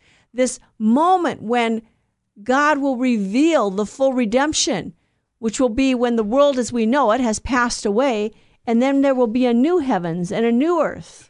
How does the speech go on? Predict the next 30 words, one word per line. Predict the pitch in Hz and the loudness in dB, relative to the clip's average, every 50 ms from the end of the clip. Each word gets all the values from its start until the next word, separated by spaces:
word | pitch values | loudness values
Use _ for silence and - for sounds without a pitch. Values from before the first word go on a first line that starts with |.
| _ _ _ _ _ _ _ _ _ _ _ _ _ _ _ - | _ _ _ _ _ _ _ _ _ _ _ _ _ _ _ -8
But | 220 220 | -6 -2
that's | - 277 285 302 285 - - | 0 0 0 0 -2 -2 -2
not | 285 285 285 285 - | -2 0 0 0 -2
until | - 254 233 - 262 240 226 | -2 -4 -2 -2 -2 -2 0
this | 208 226 226 - - | -2 -2 -4 -4 -4
world | 226 247 247 233 220 | -2 -2 -2 0 -2
as | 214 202 | -4 -2
we | 196 202 190 | -2 -2 0
know | 190 214 277 294 285 | 0 0 2 2 0
it | 226 | 0
has | 190 190 - | -2 -4 -6
passed | - - 240 214 220 214 - - | -8 -8 -8 -6 -6 -6 -8 -8
away, | 190 185 190 202 202 170 - - - - _ _ _ _ _ _ _ _ _ | -6 -4 -4 -2 -4 -4 -6 -8 -12 -16 _ _ _ _ _ _ _ _ _
and | 233 233 226 208 - _ | -4 -4 -4 -4 -8 _
we | 220 233 262 247 | -6 -4 -2 0
will | 233 240 220 | 2 0 0
be | 190 233 277 294 285 | 2 0 0 0 2
with | 262 233 240 - | 0 -2 -4 -2
God | - 233 262 269 240 196 190 | -2 -2 0 0 0 -2 -2
in | 190 196 196 | -2 -2 -2
the | 196 202 | 0 0
new | 208 214 214 202 | 0 0 0 0
heavens | 170 202 202 185 190 185 180 190 | 0 0 -2 -2 -4 -6 -6 -6
and | 185 180 | -6 -6
the | 180 180 | -4 -4
new | 180 180 175 175 | -4 -4 -2 -2
earth. | 175 175 170 - - _ _ _ _ 226 | -2 -2 -4 -8 -14 _ _ _ _ -6
God | 180 214 254 277 262 247 208 | -2 0 0 2 2 0 0
will | 196 202 185 | 0 -2 -2
be | 196 202 | -2 -4